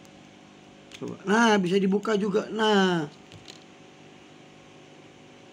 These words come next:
Bisa berubah jadi begini. Nah, keren nih. Belakangnya bisa dicopot juga nggak?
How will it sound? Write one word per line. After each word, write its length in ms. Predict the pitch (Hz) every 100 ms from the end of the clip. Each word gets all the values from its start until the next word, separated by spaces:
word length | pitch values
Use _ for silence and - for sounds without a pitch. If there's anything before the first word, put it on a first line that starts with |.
| - - - -
Bisa 300 | 202 208 208
berubah 400 | 190 202 254 247
jadi 160 | 247 240
begini. 600 | 226 202 269 254 233 214 208 - - - - -
Nah, 240 | 143 135 123
keren 340 | 185 202 196 175
nih. 160 | 123 - - - - - - - - - - - - - -
Belakangnya 560 | 123 120 147 160 190 - - - -
bisa 160 | 156
dicopot 400 | 147 - - 170
juga 240 | 175 190 175
nggak? 160 | -